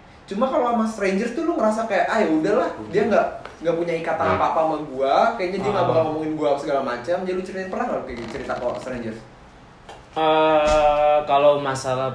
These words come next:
Speaker 2: ada, ada takaran masalah pribadi yang bakal gue ceritain ke stranger sih.
Speaker 1: Hmm.
Speaker 2: Kalau cuma sekadar keluh kesah kehidupan yang segala semua orang bisa ngerasain, kerjaan, cinta,
Speaker 1: Hmm.
Speaker 2: itu pasti bisa aja gue ceritain gitu.
Speaker 1: Hmm.
Speaker 2: Karena siapapun itu, gue nggak bakal sebut nama juga dan dia
Speaker 1: Iya.
Speaker 2: juga nggak bakal tahu,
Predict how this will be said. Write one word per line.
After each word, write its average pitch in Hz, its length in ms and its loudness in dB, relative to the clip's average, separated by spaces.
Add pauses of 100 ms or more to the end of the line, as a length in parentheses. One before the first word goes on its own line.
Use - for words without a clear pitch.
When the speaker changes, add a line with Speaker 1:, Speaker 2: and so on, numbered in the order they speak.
(600)
Speaker 2:
ada, 165 240 4
ada 190 160 4
takaran 180 320 4
masalah 180 380 2
pribadi 170 480 0
yang 156 80 0
bakal 135 260 -2
gue 131 80 -4
ceritain 123 380 -4
ke 123 80 -6
stranger 123 340 -4
sih. 117 220 -6 (160)
Speaker 1:
Hmm. 120 240 -12 (720)
Speaker 2:
Kalau 127 240 0
cuma 131 180 -4
sekadar 131 380 -2
keluh 131 220 -4
kesah 127 240 -6
kehidupan 127 420 -4
yang 127 140 -4
segala 120 400 -4
semua 123 420 -6
orang 151 160 -2
bisa 127 220 -6
ngerasain, 117 420 -6
kerjaan, 92 540 -12 (340)
cinta, 117 380 -10 (100)
Speaker 1:
Hmm. - 140 -14
Speaker 2:
itu 120 80 -10
pasti 165 260 -6
bisa 110 300 -8
aja 135 100 -4
gue 165 140 -4
ceritain 120 400 -4
gitu. 110 180 -8 (160)
Speaker 1:
Hmm. 160 220 -10 (480)
Speaker 2:
Karena 175 420 -2 (460)
siapapun 143 640 0
itu, 131 260 -6
gue 156 320 4
nggak 135 220 4
bakal 135 180 2
sebut 139 300 -4
nama 131 260 -2
juga 135 220 0
dan 190 160 0
dia 208 100 2
Speaker 1:
Iya. 262 140 0
Speaker 2:
juga - 100 2
nggak 131 140 0
bakal 120 220 2
tahu, 151 200 4